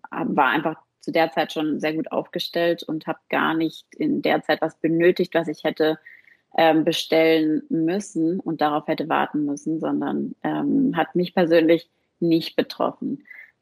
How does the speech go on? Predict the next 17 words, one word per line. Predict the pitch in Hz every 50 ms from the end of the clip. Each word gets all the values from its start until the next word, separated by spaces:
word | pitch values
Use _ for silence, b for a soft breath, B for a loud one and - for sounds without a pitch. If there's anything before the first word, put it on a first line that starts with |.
| _ -
Ähm, | - 156 160 156 156 151 147
genau, | - - 185 175 160 143 - -
aber | - 160 151 175 -
klar, | - - 160 165 180 196 202 - - -
äh, | 170 165 156 151 156 160
mitbekommen | 170 175 175 180 - - - - 196 170 170 180
haben | 175 160 160
wir | 156 156
es | - - -
alle, | - - 180 196 202 190 175
was, | 180 185 _ _ _ -
äh, | - 170
Ressourcenknappheit | 165 165 165 160 170 170 - - 180 175 - 170 170 - - 175 165 170 - 180 160 160 - - -
anging, | 165 175 180 180 175 180 175 175 175 180
vor | - 156 -
allem | 156 160 160 160 147
eben | 147 156 147 147 156 151